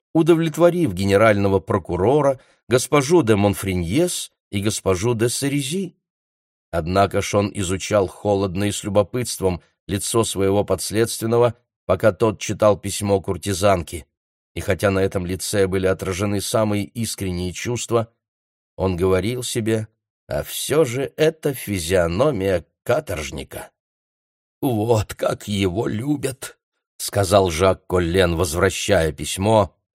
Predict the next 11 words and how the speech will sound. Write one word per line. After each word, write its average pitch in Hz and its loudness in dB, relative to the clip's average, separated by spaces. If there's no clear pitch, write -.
и 98 -6
когда 92 2
он 95 0
поднял 87 0
лицо, 85 0
Камюзо 92 2
увидел, 104 2
что 87 -4
оно 98 2
облито 95 -4
слезами. 92 -2